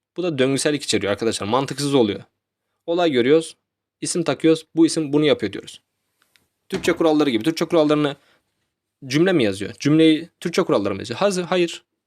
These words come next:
Yer çekimi kuvvetini, kuvveti mi, o kanun mu yer çekimini yaptırıyor? Hayır. Şu bilim, bu kanunları çıkartmadan önce, yüzyıllar önce bunlar yo-, var mıydı? Yoktu. Ayette ne diyor yine? Ayetten çok güzel. Yani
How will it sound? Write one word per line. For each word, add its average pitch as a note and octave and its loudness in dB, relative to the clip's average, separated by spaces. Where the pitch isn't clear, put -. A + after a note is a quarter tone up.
Yer D#3 -4
çekimi E3+ 0
kuvvetini, C#3+ -2
kuvveti E3 2
mi, D#3+ 2
o B2 2
kanun E3+ 0
mu C#3 0
yer G#2+ -4
çekimini G2+ -8
yaptırıyor? A2+ -8
Hayır. E3 0
Şu D3+ -8
bilim, D#3+ 2
bu D3+ -2
kanunları D#3+ 0
çıkartmadan D#3 0
önce, D3 2
yüzyıllar D3 0
önce C3+ -2
bunlar D#3 2
yo-, F3 0
var F#3+ 4
mıydı? B2+ -4
Yoktu. F3 -8
Ayette F3 0
ne F#3 2
diyor B2 4
yine? C3 0
Ayetten C3+ -2
çok E3 0
güzel. A2 -2
Yani A#2 0